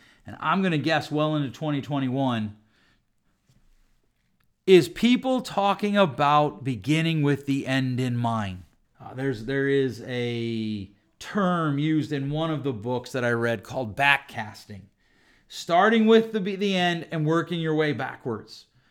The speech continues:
There was an ancient, uh, writer who once wrote that if you number your days, you'll have a heart of wisdom.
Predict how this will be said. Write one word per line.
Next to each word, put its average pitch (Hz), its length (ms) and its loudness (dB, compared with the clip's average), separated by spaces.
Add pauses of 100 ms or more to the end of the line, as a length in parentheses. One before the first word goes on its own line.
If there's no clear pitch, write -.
(320)
There 123 200 -4
was 131 220 0
an 143 120 -4
ancient, 151 720 -4
uh, 127 440 -2
writer 147 520 4
who 131 120 -2
once 135 360 -2
wrote 143 340 0 (300)
that 135 120 -2
if 135 140 -6
you 147 140 -2
number 175 400 4
your 185 200 6
days, 160 440 4
you'll 156 140 0
have 151 220 0
a 151 80 2
heart 156 300 4
of 127 140 2
wisdom. 120 480 -4